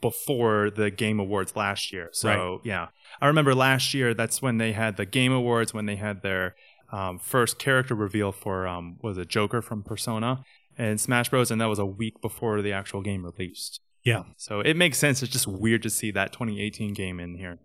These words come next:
Speaker 2: It is. It's a little weird. And then the other one is The Outer Worlds, which is, like, the Fallout New Vegas
Speaker 1: Right.
Speaker 2: two thousand nineteen edition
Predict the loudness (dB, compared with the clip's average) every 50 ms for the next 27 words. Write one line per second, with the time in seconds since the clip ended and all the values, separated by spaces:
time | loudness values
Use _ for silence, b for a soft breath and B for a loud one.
0 | _ _ 6 8 8 8 4 2 0 0 2 4 4 4 6 4 4 4 4 2
1 | 2 0 0 2 2 4 4 4 4 4 4 4 4 4 4 4 2 4 4 4
2 | 2 2 2 0 0 2 2 2 2 2 0 -2 -2 -2 -2 0 0 0 -2 -6
3 | _ _ _ _ _ _ _ -2 -2 0 2 2 2 2 2 0 0 0 0 -2
4 | -2 -4 -4 -2 -2 0 0 0 -2 -2 -4 -4 -6 -4 -2 0 2 2 2 0
5 | 0 0 -2 -2 -2 0 0 0 0 0 0 0 2 2 2 2 0 -2 -4 -6
6 | -12 -20 -20 _ _ _ _ _ -6 -2 0 2 2 4 4 2 2 2 2 2
7 | 2 2 2 0 0 0 0 2 0 0 0 0 2 2 2 2 0 -2 -2 -4
8 | -8